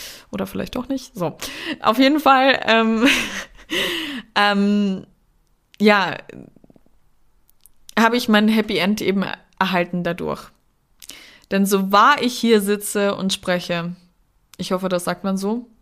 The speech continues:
Sagt man das nicht so? Ja? Ich wollte es ein bisschen dramatischer rüberbringen. Wird mir so etwas nie wieder passieren. Kann ich mir nicht vorstellen. Das war wirklich im, mit den Worten meiner Schwester die Klatsche, die ich gebraucht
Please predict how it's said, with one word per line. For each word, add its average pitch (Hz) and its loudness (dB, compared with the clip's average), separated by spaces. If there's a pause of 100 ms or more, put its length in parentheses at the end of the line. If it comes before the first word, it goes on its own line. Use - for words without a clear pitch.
(140)
Sagt 190 -10
man 226 -4
das 247 -6
nicht 262 -4
so? 294 -4 (140)
Ja? 208 -2 (640)
Ich 185 -6
wollte 190 4
es 190 -6
ein 180 -2
bisschen 180 -4
dramatischer 180 -2
rüberbringen. 196 0 (160)
Wird 233 2
mir 226 0
so 208 -4
etwas 190 -4
nie 185 -2
wieder 175 -4
passieren. 180 -10 (640)
Kann 202 0
ich 196 -8
mir 190 -2
nicht 180 -6
vorstellen. 196 -8 (300)
Das 196 -2
war 214 4
wirklich 277 2
im, 196 0
mit 196 0
den 233 2
Worten 190 2
meiner 180 -2
Schwester 226 -2 (320)
die 202 -2
Klatsche, 220 0
die 180 -6
ich - -12
gebraucht 170 -6